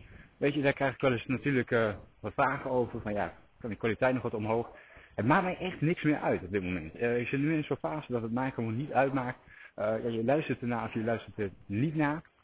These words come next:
Ehm, en wat mij betreft is de kwaliteit, de inhoud van de kwaliteit belangrijker dan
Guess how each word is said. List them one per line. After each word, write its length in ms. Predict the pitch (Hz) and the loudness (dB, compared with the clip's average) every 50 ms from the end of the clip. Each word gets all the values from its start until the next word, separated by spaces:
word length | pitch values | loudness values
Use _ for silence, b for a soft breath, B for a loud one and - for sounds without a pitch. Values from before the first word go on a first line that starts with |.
| _ _ _ _ _ - - - _ _ _ - | _ _ _ _ _ -20 -20 -20 _ _ _ -4
Ehm, 360 | - 120 120 120 120 120 120 | 0 0 2 2 2 0 -2
en 440 | 117 110 120 120 117 117 110 98 - - | -2 0 0 2 2 2 0 -2 -2 -2
wat 120 | 117 110 | 0 2
mij 140 | 120 135 143 | 4 4 2
betreft 220 | 127 - 123 110 | 2 -2 -8 -12
is 120 | 107 95 98 | -12 -10 -10
de 100 | 104 - | -12 -10
kwaliteit, 500 | - - 127 120 117 120 - 127 135 139 | -4 -2 0 0 0 2 2 4 4 4
de 120 | 123 120 - - | 2 -2 -4 -2
inhoud 540 | 139 156 156 143 123 131 147 151 156 - | 0 2 2 2 0 2 0 0 0 -2
van 120 | - 160 143 | -2 -2 -2
de 60 | 131 | 0
kwaliteit 320 | - 139 131 - 131 123 | 2 0 2 2 0 0
belangrijker 440 | 113 123 123 123 117 113 110 - 101 | 2 2 2 2 0 -2 -2 -4 -2
dan 200 | 110 107 104 98 | -2 -2 -2 -4